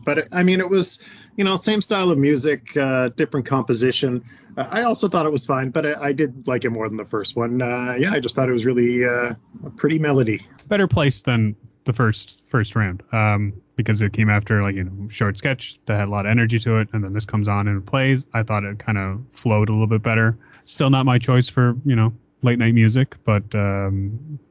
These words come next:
Speaker 2: yeah, it, it was a lot better timed, a little bit more enjoyable than the first song. Could be worse.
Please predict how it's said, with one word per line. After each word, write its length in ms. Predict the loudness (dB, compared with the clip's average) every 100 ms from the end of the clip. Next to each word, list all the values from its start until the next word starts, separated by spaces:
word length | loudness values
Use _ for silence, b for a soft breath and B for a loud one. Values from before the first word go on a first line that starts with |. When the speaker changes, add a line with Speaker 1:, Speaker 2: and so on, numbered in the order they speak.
| _
Speaker 2:
yeah, 320 | 0 2 2 0
it, 100 | -2 -2
it 100 | -2
was 180 | 0 2
a 40 |
lot 200 | 2 2
better 400 | 2 4 4 2 _ _ -20 -4
timed, 420 | 0 2 0 -2 _ -2
a 40 |
little 140 | 2 2
bit 120 | 4
more 160 | 4 4
enjoyable 340 | 4 4 4
than 140 | 2
the 80 | 2
first 240 | 2 2 2
song. 260 | 0 0 b _ _
Could 160 | -2 2
be 100 | 4
worse. 520 | 4 2 -2 -14